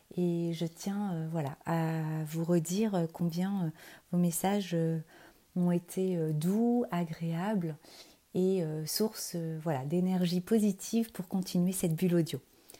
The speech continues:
Donc un grand merci à vous. Et pour ceux qui en auraient envie, eh bien voilà, n'hésitez pas.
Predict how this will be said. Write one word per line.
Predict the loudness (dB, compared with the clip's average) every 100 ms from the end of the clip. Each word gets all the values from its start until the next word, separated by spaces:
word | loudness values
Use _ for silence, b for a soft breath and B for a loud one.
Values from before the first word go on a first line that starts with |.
| -4
Donc | 0 2
un | 0
grand | 2 2
merci | 2 0 -2 0
à | 0
vous. | -2 -10 _ -20 B B B B B -2
Et |
pour | 0 -2 2
ceux | 2
qui | 2 -2 -4
en | -2 0 2
auraient | 4 2
envie, | 0 0 2 2
eh |
bien | 2 0
voilà, | 0 -2 0
n'hésitez | 2 2 0 2 2
pas. | 0 -4